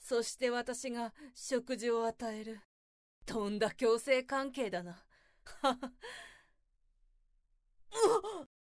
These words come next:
ま、まだ食い足りないのか。だろうな。え？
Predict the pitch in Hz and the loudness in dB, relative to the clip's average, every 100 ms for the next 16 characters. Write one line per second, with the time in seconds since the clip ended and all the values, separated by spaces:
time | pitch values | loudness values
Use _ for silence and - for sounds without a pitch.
0 | _ _ _ _ _ - 269 285 - _ | _ _ _ _ _ -6 0 0 -2 _
1 | - 349 311 320 349 370 - - 269 - | -12 -8 -2 4 4 4 -2 -2 -2 4
2 | 339 320 320 330 285 262 254 403 403 - | 4 4 0 2 2 0 -2 -6 -10 -8
3 | 294 226 226 214 294 247 190 220 208 370 | -6 6 6 8 6 4 0 -10 -10 -10
4 | 381 330 - - _ _ 330 359 311 349 | -8 -10 -14 -20 _ _ 0 2 2 -2
5 | 339 - | -4 -8